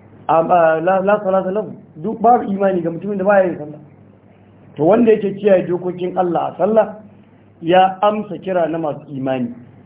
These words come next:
Domin idan kana so ka zama cikakken mumini, a ganka da tsaye da sallah wajen sauke nauyi da Allah subhanahu wa ta'ala ya maka. Domin al'amarin ne taklif, an ɗaura mana yin sallah. Ba makawa dole sai ka yi ta.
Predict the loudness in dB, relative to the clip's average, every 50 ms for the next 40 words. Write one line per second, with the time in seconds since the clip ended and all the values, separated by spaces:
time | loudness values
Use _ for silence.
0 | -20 -20 -20 -20 -20 -20 -10 -2 0 2 4 4 2 2 2 2 4 4 4 4
1 | 2 0 -4 -12 -20 -20 -20 _ _ _ _ _ _ -8 -6 -6 -4 -2 -2 -2
2 | -2 -2 -4 -6 -6 -4 -2 0 0 2 2 2 2 2 2 2 0 -4 -6 -10
3 | -14 -20 -20 -20 -20 -20 -20 -16 -6 0 2 2 4 4 2 2 2 0 0 0
4 | -2 -2 -2 0 0 0 0 0 0 2 2 2 0 0 -4 -14 -20 -20 -20 -20
5 | -20 _ _ -20 _ -20 -20 -20 _ -20 -10 -2 0 2 2 2 2 2 0 0
6 | -4 -6 -12 -16 -20 -12 -4 0 2 2 2 0 0 0 2 2 2 2 0 -2
7 | -2 0 2 2 2 2 0 -2 -2 0 2 2 2 0 -2 -2 -2 0 0 0
8 | -2 -4 -6 -8 -16 -18 -20 -20 -20 -20 -20 -20 -20 -20 -10 -4 -2 0 0 0
9 | 0 0 0 2 2 2 2 2 0 0 2 2 2 2 2 -2 -6 -6 -6 -2
10 | -2 -2 -2 -2 -6 -14 -18 -20 -20 _ _ _ _ _ _ -20 -20 -16 -6 0
11 | 2 2 2 2 2 2 2 2 4 4 2 2 2 0 -4 -4 -4 -4 -4 -6
12 | -8 -10 -10 -10 -10 -12 -14 -18 -20 -20 _ _ _ _ _ -20 -10 -2 0 2
13 | 2 2 2 -2 -2 2 2 4 4 2 0 -2 -6 -6 -8 -10 -10 -10 -8 -8
14 | -8 -8 -10 -14 -18